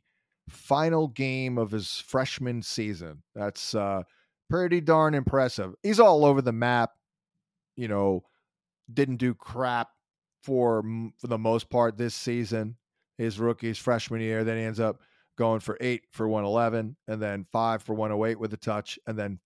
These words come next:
fourteen for three oh eight and three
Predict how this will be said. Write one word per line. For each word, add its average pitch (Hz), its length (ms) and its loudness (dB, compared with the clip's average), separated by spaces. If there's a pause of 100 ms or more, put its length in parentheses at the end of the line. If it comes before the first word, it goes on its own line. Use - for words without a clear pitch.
(120)
fourteen 127 1000 -4
for 107 160 -6
three 117 360 -2
oh 107 180 2
eight 123 220 0 (440)
and 117 280 -4 (100)
three 147 400 0